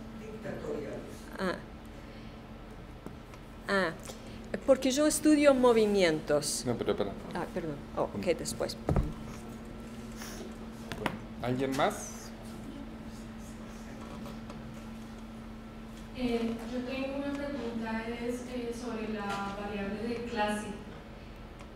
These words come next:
Speaker 4: Me preguntaba, este, si la tenemos en cuenta, eh, cómo,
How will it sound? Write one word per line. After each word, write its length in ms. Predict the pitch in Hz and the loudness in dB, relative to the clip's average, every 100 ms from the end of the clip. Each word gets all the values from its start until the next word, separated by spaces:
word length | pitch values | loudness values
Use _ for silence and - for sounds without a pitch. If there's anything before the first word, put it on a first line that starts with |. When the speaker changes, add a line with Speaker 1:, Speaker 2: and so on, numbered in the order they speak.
| - | -2
Speaker 4:
Me 120 | 247 | 0
preguntaba, 1000 | 233 240 247 247 240 233 233 240 262 - | 2 2 4 4 4 4 6 6 4 2
este, 800 | 269 262 262 - 240 226 214 - | 0 2 2 2 2 2 2 0
si 540 | 220 226 220 214 214 208 | -4 0 2 2 0 -2
la 160 | 208 | -2
tenemos 480 | 208 214 208 208 208 | -2 -4 -2 -2 0
en 120 | 247 | 0
cuenta, 680 | 240 220 214 208 220 220 220 220 | 0 0 0 0 0 0 -2 -4
eh, 460 | 240 226 220 - 214 240 | -4 -2 -2 -4 -6 -4
cómo, 400 | 226 233 240 | -4 -2 -2